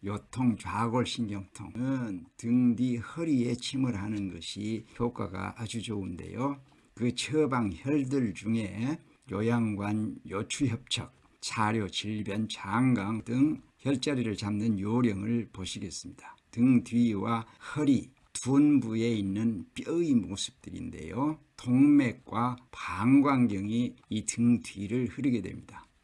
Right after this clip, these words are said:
그 중에서도 특별히 이 척추를 중심으로 침을 하게 되는데요. 이 척추는 등 뒤에서 보는 모습이고요. 이것은 척추를 옆에서 보는 모습인데요.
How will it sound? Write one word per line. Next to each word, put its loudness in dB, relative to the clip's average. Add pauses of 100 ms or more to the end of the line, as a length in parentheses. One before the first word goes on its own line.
(100)
그 -6
중에서도 4
특별히 -2
이 2
척추를 -4
중심으로 0 (100)
침을 -2
하게 -4
되는데요. -6 (340)
이 -2
척추는 -2 (160)
등 4
뒤에서 4
보는 -2
모습이고요. -6 (200)
이것은 2 (140)
척추를 -4
옆에서 -4
보는 -4
모습인데요. -6